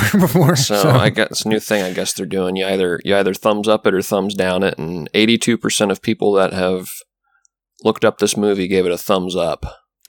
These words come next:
Speaker 1: Uh, I will also mention it's, it has a six out of ten on I M D B and a startling thirty-five hundred votes for that.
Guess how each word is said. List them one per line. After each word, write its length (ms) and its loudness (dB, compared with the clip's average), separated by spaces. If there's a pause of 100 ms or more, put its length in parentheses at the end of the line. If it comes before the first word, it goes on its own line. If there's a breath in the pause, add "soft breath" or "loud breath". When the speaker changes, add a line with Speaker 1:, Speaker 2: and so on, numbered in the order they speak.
(560 soft breath)
Speaker 1:
Uh, 60 -2
I 220 2
will 160 2
also 260 0
mention 260 -2
it's, 120 -4
it 20 0
has 140 2
a 20 -4
six 280 -2
out 80 0
of 100 -4
ten 200 0
on 120 0
I 140 -2
M 120 2
D 140 -2
B 420 0
and 100 -2
a 60 0
startling 800 0
thirty-five 520 0
hundred 380 -2
votes 240 -4
for 160 -10
that. 200 -8